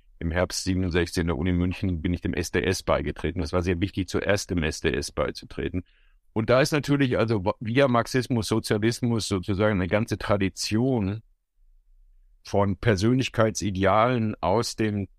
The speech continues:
deutschen und anderen Idealismus noch importiert gewesen. Und an denen haben wir uns sozusagen,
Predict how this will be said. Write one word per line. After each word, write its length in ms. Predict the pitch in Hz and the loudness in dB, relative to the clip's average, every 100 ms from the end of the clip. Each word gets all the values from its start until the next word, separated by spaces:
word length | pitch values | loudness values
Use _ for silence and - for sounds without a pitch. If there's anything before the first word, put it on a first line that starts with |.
| - | -4
deutschen 460 | 92 101 110 - 90 | 2 2 0 -2 -2
und 160 | 90 | 0
anderen 340 | - 101 101 95 | 0 0 0 -2
Idealismus 680 | 87 92 90 98 - 104 92 | 0 2 2 0 -2 -2 -2
noch 160 | 95 | -4
importiert 640 | 76 90 90 85 120 - | -4 -4 -4 -2 -2 -2
gewesen. 500 | - 78 78 80 95 | 0 0 0 -2 -4
Und 160 | - 73 | -4 -4
an 160 | - 87 | -2 0
denen 240 | 90 92 | 0 0
haben 160 | 98 98 | -2 -2
wir 160 | 92 | -4
uns 120 | 87 | -4
sozusagen, 640 | 95 90 95 90 90 95 | -8 -6 -4 0 2 0